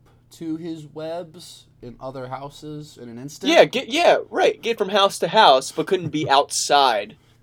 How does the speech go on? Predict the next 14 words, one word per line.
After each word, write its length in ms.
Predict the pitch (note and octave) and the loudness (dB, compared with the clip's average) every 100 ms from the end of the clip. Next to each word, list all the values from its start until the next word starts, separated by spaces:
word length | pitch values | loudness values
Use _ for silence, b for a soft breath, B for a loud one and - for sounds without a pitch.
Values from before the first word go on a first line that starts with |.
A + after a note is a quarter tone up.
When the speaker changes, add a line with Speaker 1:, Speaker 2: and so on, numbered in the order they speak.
| _ | _
Speaker 1:
'Cause 340 | C#3 C3 - _ | -10 -10 -12 _
he 80 | - - | -20 -10
Speaker 2:
I'm 140 | D3 | -6
not 380 | D3 C#3+ B2+ A2+ | -2 -2 -2 -4
Speaker 1:
obviously 400 | B2 B2+ - C#3 | -6 -6 -6 -8
has 200 | C3 A#2+ | -8 -10
the 100 | - A2+ | -12 -12
nest 480 | A#2 A#2 - - _ | -10 -10 -12 -16 _
in 420 | A2+ G#2+ G#2 G2+ - | -12 -10 -10 -12 -12
the, 560 | G2+ G2 G2 F#2+ F#2+ _ - | -12 -10 -12 -12 -16 _ -18
uh, 140 | F2+ F2 | -14 -10
Lester's 580 | A2+ - G#2+ G2 F2 _ _ - | -10 -10 -12 -14 -14 _ _ -18
wives' 560 | F#2+ G#2+ A2+ A#2 B2 - | -6 -2 -2 -4 -12 -10
home, 520 | C#3 C3 C3+ D3+ D3+ | -4 -2 -2 -4 -12